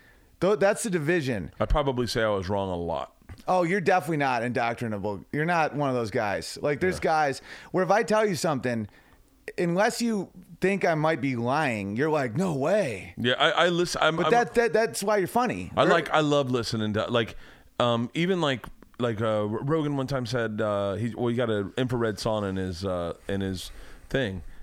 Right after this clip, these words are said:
Speaker 2: and he was like, "Yeah, man, it's great." The infra-, and he kinda told me about it, and I'm, I'm a big sauna guy.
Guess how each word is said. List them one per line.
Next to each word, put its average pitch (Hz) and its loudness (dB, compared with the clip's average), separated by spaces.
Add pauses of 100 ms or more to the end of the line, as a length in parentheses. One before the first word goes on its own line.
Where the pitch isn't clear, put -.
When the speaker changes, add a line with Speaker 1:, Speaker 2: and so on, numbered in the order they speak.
Speaker 2:
and 101 -4
he 117 -2
was 110 -4
like, 104 -2
"Yeah, 131 -4
man, 120 -2
it's 113 -8
great." 123 -2
The 113 -2
infra-, 127 -4
and 123 0
he 107 -10 (160)
kinda 135 0
told 131 0
me 127 -2
about 123 0
it, - -4
and 123 0
I'm, 139 -2
I'm 143 0
a 120 0
big 110 0
sauna 151 -2
guy. 85 -4